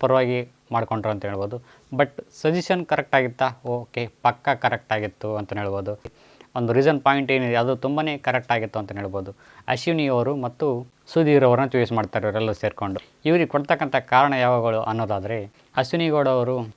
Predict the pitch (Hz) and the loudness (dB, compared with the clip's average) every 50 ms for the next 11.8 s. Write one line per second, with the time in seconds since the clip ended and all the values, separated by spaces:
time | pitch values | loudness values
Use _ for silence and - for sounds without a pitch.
0 | _ _ - 123 131 135 135 120 110 117 123 131 131 131 123 120 131 120 110 117 | _ _ -2 0 0 0 0 2 2 2 2 2 0 -2 -2 -2 -2 -2 0 -2
1 | 117 107 117 - - 117 - 120 107 113 110 107 117 120 117 113 110 117 127 131 | -2 -4 -4 -4 -4 -4 -4 -4 -4 -4 -4 -2 -4 -4 -2 -2 -2 -2 -2 -4
2 | 131 123 123 - 120 107 107 110 101 113 107 104 104 101 107 120 123 120 120 120 | -4 -4 -4 -4 -2 -2 0 0 2 2 2 2 0 0 -2 -2 -2 -2 0 0
3 | 120 117 117 113 113 107 - _ 123 113 - 131 117 127 127 110 113 107 104 104 | -2 -2 -2 -4 -6 -8 -4 _ -4 0 2 2 4 4 4 6 4 4 4 2
4 | 98 95 98 120 143 156 - - 117 135 151 156 160 151 143 139 139 143 143 143 | 0 0 -2 -4 -4 -4 -4 2 4 4 4 6 4 2 4 4 2 2 2 4
5 | 143 135 127 120 120 120 120 120 120 127 131 127 113 101 - 113 104 123 123 120 | 6 6 8 8 8 6 4 2 2 0 0 0 0 0 -2 -2 0 -2 -2 -2
6 | 117 113 107 104 98 98 98 92 92 98 113 131 - _ _ _ _ _ _ _ | -2 -2 -4 -4 -4 -4 -4 -4 -4 -6 -8 -10 -14 _ _ _ _ _ _ _
7 | _ 110 120 113 - 113 117 131 139 139 131 117 110 110 135 127 - 131 131 123 | _ -2 -2 0 0 0 2 2 4 4 6 4 4 2 0 2 4 4 2 2
8 | - - 113 - _ _ - 117 110 104 107 110 113 117 123 117 113 117 120 117 | 0 -2 -6 -8 _ _ -4 -4 -4 -4 -4 -6 -4 -2 2 2 4 4 4 2
9 | 117 117 117 113 107 101 101 104 101 101 98 95 95 92 90 92 - _ _ _ | 2 0 0 0 0 0 0 0 0 -2 -4 -4 -6 -8 -10 -12 -16 _ _ _
10 | _ _ _ _ - 104 113 117 123 131 131 127 123 131 123 117 113 110 107 107 | _ _ _ _ -2 2 2 2 2 2 0 0 2 2 2 2 2 0 0 -2
11 | 113 101 104 104 110 120 123 127 127 123 123 123 120 - 135 | -4 -4 -2 -2 -2 -2 -2 -2 -2 -4 -4 -4 -2 -4 -4